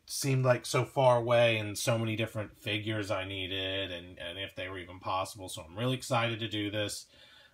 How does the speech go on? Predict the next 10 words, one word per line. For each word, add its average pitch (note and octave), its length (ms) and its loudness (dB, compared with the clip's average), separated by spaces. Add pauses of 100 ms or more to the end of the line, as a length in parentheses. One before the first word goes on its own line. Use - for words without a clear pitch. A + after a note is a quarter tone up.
(120)
Um, F2 560 -2 (1080)
okay, E3 540 6
so - 160 0
now C#3+ 260 10
on D#3 140 8
to D#3+ 60 6
the D#3+ 100 8
actual D#3 320 8
figure. D#3+ 760 6
Cat. F3 380 4